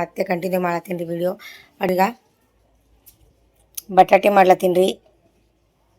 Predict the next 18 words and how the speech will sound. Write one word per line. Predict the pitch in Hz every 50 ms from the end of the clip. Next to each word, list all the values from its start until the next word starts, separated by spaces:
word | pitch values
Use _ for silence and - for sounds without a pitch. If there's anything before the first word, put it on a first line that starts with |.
| _ _ _ - -
ಚಪಾತಿ | - 190 214 202 - 214 202 190
ಮಾಡತ್ತೀನಿ, | 185 185 180 - 196 190 190 185
ಆಲೂಗಡ್ಡೆ | 175 170 185 185 180 185 - -
ಪಲ್ಯ | 185 185 190 190 190
ಮತ್ತು | 180 - 202 190 -
ಚಪಾತಿ | 180 - 180 165 - 180 180
ಮಾಡ್ತೀನಿ, | 170 165 165 185 175 170 165
ಮತ್ತೇನು | 151 - 175 175 170
ಮಾಡಲ್ಲ | 165 165 165 170 165
ರೀ | 160 165
ಜಾಸ್ತಿ. | 160 151 - - 202 208 - - - - _ _ _ -
ಇನ್ನು | 190 185 185 175
ದೇವ್ರ | 180 185 180 180
ಬಲ್ | 170 175
ದೀಪ | 185 185 - -
ಹಚ್ಬೇಕು. | - - 185 180 - 196 180 175
ದುಕಾನ್ಗೆ | - 190 175 175
ಹೋಗ್ಯಾರ, | 175 180 180 170